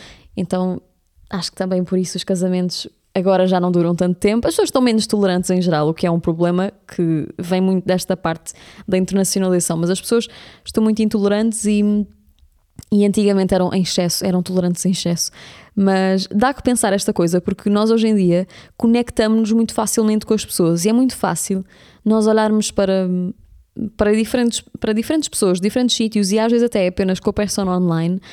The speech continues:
e nós sentirmos algum tipo de hum, como é que se diz? Como é que é a palavra? Sentirmos alguma, eh, alguma compatibilidade com a pessoa apenas por aquilo que,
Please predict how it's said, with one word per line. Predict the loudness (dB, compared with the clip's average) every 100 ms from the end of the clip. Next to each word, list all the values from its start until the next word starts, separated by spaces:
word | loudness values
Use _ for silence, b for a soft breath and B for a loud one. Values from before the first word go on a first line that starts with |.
| B B B
e | 0
nós | 2 0 -4
sentirmos | -2 0 2 2 2
algum | 2 0
tipo | -2 -4 -2
de | 0 2 2 2 0 -2 -4 _ B B B B B -4
hum, | -2 0 0 -2 -4 -8
como | -6 -6
é |
que | -4
se | -6
diz? | -6
Como | -6
é | -6
que | -6
é |
a |
palavra? | -4 -4 -4 -8 b b b b b b b _
Sentirmos | -6 -2 2 2 2
alguma, | 2 2 2 2
eh, | 2 2
alguma | 2 4 2
compatibilidade | 4 2 2 0 -2 2 2 0 -2
com | -4
a |
pessoa | -4 -2 2 2 2
apenas | -2 0 2 2 0
por | 0
aquilo | 0 0 -2
que, | -2 -2 -2